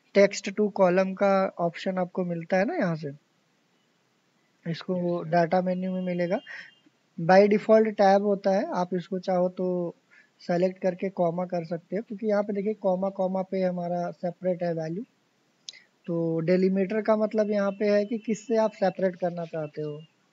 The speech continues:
Speaker 1: comma से करना चाहते हो तो comma कर दो, उसके बाद फिर आप टैब से करना चाहते हो या space से करना चाहते हो। जब हमने notepad से किया था, तो यहाँ पे हमने देखा था कि space के through भी हमने डेलीमीटर को separate किया था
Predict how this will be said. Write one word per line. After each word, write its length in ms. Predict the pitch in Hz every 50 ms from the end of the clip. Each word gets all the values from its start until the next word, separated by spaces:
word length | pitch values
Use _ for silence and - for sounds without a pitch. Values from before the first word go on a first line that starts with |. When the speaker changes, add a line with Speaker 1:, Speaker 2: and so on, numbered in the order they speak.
| _ _ -
Speaker 1:
comma 300 | 175 175 175 185 196 196
से 140 | 196 208
करना 320 | 190 214 202 196 202 202 196
चाहते 280 | 196 202 202 190 202
हो 60 | 202 196
तो 100 | 202 175
comma 320 | - 165 156 156 165 156
कर 200 | 156 160 156 151
दो, 220 | 151 160 156 160 - _ _ _ _ _ _ _ _ _ _ _ _
उसके 260 | 185 180 - - 202
बाद 220 | 190 196 196 190 185 -
फिर 140 | 196 190 190
आप 200 | 185 190 185 - -
टैब 540 | 180 175 175 165 165 - 180 180 180 185 190 -
से 80 | - 196
करना 320 | 185 202 196 190 196 196 190
चाहते 340 | 180 202 190 190 185 - 190
हो 60 | 190
या 180 | 190 185 185 180
space 400 | 180 - _ - 185 185 180 -
से 80 | 202 190
करना 300 | - 196 185 190 190 185
चाहते 340 | 175 - 185 175 170 - 185
हो। 260 | 180 175 175 175 185 - _ _ _ _ _ _ -
जब 120 | 180 180 190
हमने 220 | 190 190 202 214
notepad 580 | 208 208 202 202 196 196 - 208 208 202 208 202
से 180 | - 233 226
किया 260 | 220 - 208 196 190
था, 160 | 180 190 202 240 311 - _ _ _ _ _ _ _ _ _ _ _ _ _ _ _ _ _ _ _ - _
तो 320 | 180 175 175 175 175 175 175
यहाँ 240 | 180 175 175 185
पे 140 | 190 190 214
हमने 220 | 202 196 196 202 196
देखा 280 | 185 185 165 196 196 190
था 160 | 180 202 202
कि 180 | 196 196 214 196
space 400 | 196 - _ - 190 190 185 -
के 120 | - 208
through 260 | 190 - 202 202 196 190
भी 120 | 202 202
हमने 260 | 196 196 196 196 202
डेलीमीटर 560 | 190 190 185 185 185 190 190 190 180 190 196 185
को 280 | 185 196 190 190 190
separate 440 | 185 - 185 175 - - 196 190 190
किया 240 | - 202 196 196 196
था 180 | 196 208 214